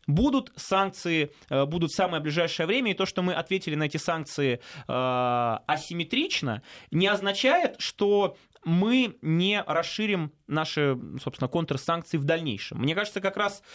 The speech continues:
э, наша реакция достаточно оправдана, потому что до сих пор, по моему убеждению, наше государство в лице наших лидеров, оно пытается сохранить пространство для манёвра,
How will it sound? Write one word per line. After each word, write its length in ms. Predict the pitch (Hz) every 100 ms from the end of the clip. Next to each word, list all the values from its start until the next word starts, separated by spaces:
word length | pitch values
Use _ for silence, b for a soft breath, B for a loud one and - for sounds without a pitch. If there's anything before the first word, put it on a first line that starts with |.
| B -
э, 260 | - - 110
наша 520 | 175 196 196 170 143 - -
реакция 640 | 147 175 185 - 165 147 -
достаточно 600 | 139 156 185 180 - 175
оправдана, 480 | 175 302 302 190 165
потому 280 | - 175
что 340 | 190 190 165 B B B 131
до 240 | 139 254
сих 220 | 277 254
пор, 420 | - 262 254 240 - _ _ - - - -
по 100 | 151
моему 260 | 165 175
убеждению, 760 | 151 156 139 190 247 240 208 175 B B B -
наше 640 | 151 202 - 170 147 131 - _ _ _
государство 680 | 151 160 185 196 294 262 202
в 60 | 165
лице 420 | 151 - 170 151
наших 540 | 131 139 143 135 - - -
лидеров, 680 | - 156 240 269 226 - - _ -
оно 320 | 143 165 220
пытается 800 | 185 180 190 208 - 180 160 -
сохранить 640 | - 165 156 151 190 -
пространство 640 | 156 139 - 160 170 - 139
для 160 | 127
манёвра, 680 | 127 123 147 202 220 214